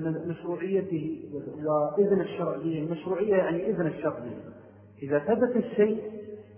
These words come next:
تقول: "ما الذي يترتب وما الذي ينبني على ثبوته؟"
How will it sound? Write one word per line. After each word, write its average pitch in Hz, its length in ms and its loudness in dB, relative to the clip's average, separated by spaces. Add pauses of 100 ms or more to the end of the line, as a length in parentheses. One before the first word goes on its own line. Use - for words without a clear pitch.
تقول: 185 280 4
"ما 185 100 4
الذي 247 400 8
يترتب 156 760 0
وما 151 160 0
الذي 202 340 4
ينبني 226 380 6
على 175 220 2
ثبوته؟" - 460 -4